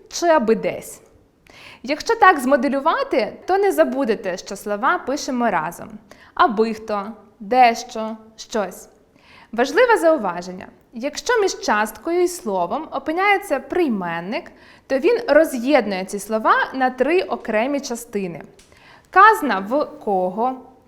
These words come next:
хто зна для чого. Ви помітили, що ми поговорили про українські компоненти.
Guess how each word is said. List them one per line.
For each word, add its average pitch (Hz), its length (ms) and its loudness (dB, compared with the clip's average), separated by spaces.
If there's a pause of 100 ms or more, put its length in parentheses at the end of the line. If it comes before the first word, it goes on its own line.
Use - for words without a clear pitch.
(160)
хто 392 400 0
зна 269 400 -2
для 254 360 -2 (120)
чого. 170 480 -4 (600)
Ви 359 120 0
помітили, 349 580 2
що 233 200 -4
ми 330 140 2
поговорили 330 560 2
про 311 240 2
українські 302 840 -2
компоненти. 185 760 -6